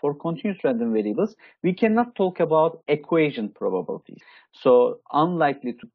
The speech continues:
discrete random variables, a continuous random variable cannot probably be equal to a certain value. What we can talk about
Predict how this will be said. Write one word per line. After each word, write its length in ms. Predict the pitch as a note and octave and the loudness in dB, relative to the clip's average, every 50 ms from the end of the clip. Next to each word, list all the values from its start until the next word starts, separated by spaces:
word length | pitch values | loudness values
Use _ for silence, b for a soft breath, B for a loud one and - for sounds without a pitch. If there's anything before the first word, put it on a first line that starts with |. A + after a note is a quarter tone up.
| - - | -10 -6
discrete 440 | C#3 F#3 F#3 - - B2+ A#2 - - | -4 -4 -4 -2 -2 -2 -2 -2 -2
random 300 | A2 G#2 G2+ G2 G2 F#2+ | -4 -4 -4 -4 -4 -2
variables, 520 | F#2+ F#2+ F#2+ G2 F#2+ - G3 B3 - - b b b b | -2 -2 -2 -2 -2 0 0 -2 -2 -6 b b b b
a 100 | b B2 | b -4
continuous 600 | B2 - - C#3+ C#3+ C#3 - G#3+ G#3 F#3+ E3+ - - | -4 -2 0 0 0 0 -2 -4 -4 -4 -6 -6 -4
random 300 | C3+ B2+ A2+ A#2 A#2 A2 | -4 -2 -2 -2 0 0
variable 480 | A2+ G#2+ A2+ A2 G#2+ C#3+ G3 B3 A#3+ - _ - | 0 0 0 0 0 0 0 0 -2 -6 _ -6
cannot 640 | - E3+ D#3 D3+ D#3+ E3 E3+ E3+ F#3 G3 G#3+ - - _ - | 0 2 2 4 2 2 0 0 0 0 -2 -4 -12 _ -2
probably 560 | - D3+ C#3+ C3 C3+ C3 A#2+ A#2 A#2+ D3+ E3+ | 0 0 2 2 2 0 0 0 0 -2 -2
be 320 | D#3+ C#3+ C3 C3 A2+ G#2+ - | -2 -4 -6 -6 -6 -8 -8
equal 480 | E3+ E3 D3+ - - - A#2+ A2 G2+ - - - | -8 -8 -8 -10 -8 -6 -6 -6 -6 -8 -6 -4
to 180 | E3+ F3+ F#3+ - - | -2 0 0 0 0
a 100 | A#2+ B2 | 0 -2
certain 580 | - - - D3+ C3+ - - - B2 C3+ B2 | -2 0 0 0 0 -2 -2 -2 -2 0 0
value. 280 | G#2 G#2 F#2 E2 A#1+ - - _ _ _ _ - | 0 0 -2 -2 -8 -14 -18 _ _ _ _ -4
What 300 | B2+ C#3 A3 B3+ B3+ C4 | 0 0 0 0 0 -2
we 160 | A3+ B3 A3+ | -4 -4 -4
can 240 | A#3 - G#3+ F#3 F3 | -4 -6 -6 -6 -6
talk 320 | - G3+ G3+ G#3+ G#3 - | -6 -4 -4 -2 -2 -2
about 400 | G3 D#3+ D3 C#3 A#2+ A2+ A#2 - | -2 2 2 2 2 2 0 -4